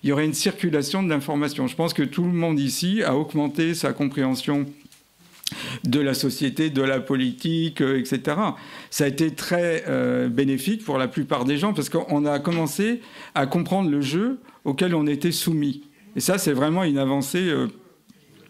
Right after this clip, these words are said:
fondamentale. Euh, sinon, avant, on avait l'impression qu'on jouait à un jeu d'échecs alors qu'on jouait à un parti de poker.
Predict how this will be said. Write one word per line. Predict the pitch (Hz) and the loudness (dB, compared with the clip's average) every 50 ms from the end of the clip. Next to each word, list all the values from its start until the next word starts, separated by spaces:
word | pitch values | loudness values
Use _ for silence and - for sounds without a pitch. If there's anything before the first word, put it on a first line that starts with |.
| - - - - 135 | -10 -10 -2 -2 -2
fondamentale. | 127 - 156 151 139 139 135 143 143 135 180 175 165 151 123 - - - - - - - - - - - | 0 2 2 2 2 2 2 0 2 2 0 0 2 0 -2 -4 -6 -20 -20 -20 -20 -20 -20 -20 -8 -2
Euh, | - 143 143 143 156 165 | 0 0 2 2 0 0
sinon, | 131 - - 147 160 190 220 | 0 0 0 2 2 2 2
avant, | 180 139 131 143 185 202 | 2 2 2 2 2 2
on | 165 | 2
avait | 143 135 131 139 | 2 2 2 2
l'impression | 135 139 139 160 151 139 - 175 175 180 | 2 0 0 -2 -4 -2 0 0 0 0
qu'on | 170 - 143 131 131 131 131 131 127 | -2 0 0 0 2 2 2 0 0
jouait | 113 120 135 147 151 151 151 151 135 | 0 0 0 2 2 2 2 2 2
à | 123 120 117 | 2 2 2
un | 117 123 | 2 0
jeu | 107 131 139 | 2 0 2
d'échecs | 127 131 135 123 - 180 202 202 - | 2 2 2 2 2 0 0 2 0
alors | 131 127 135 143 139 | 2 2 2 0 2
qu'on | 143 131 | 0 0
jouait | 127 123 143 151 | 2 2 2 2
à | 147 135 | 2 2
un | 123 | 0
parti | 113 - 135 - - 143 127 | 0 -2 -4 -4 -2 -4 -4
de | 123 | 0
poker. | - 165 160 - 175 175 160 127 113 | 0 -2 0 2 0 0 2 0 -2